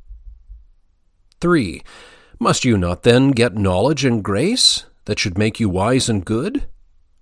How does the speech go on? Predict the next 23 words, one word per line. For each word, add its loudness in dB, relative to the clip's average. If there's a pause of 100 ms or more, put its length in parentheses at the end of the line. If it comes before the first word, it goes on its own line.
(220)
Read 2
Proverbs 2
seventeen 0
twenty-five. -4 (680)
Must 0
you 2
not? -2 (1200)
Yes. -4 (2500)
Tenth -2
reason. -4 (1700)
Should 0
not 2
you 6
behave 0
yourself 0
towards 0
your 0
parents -4
as -2
becomes 0
a 2
dutiful -4
child? -6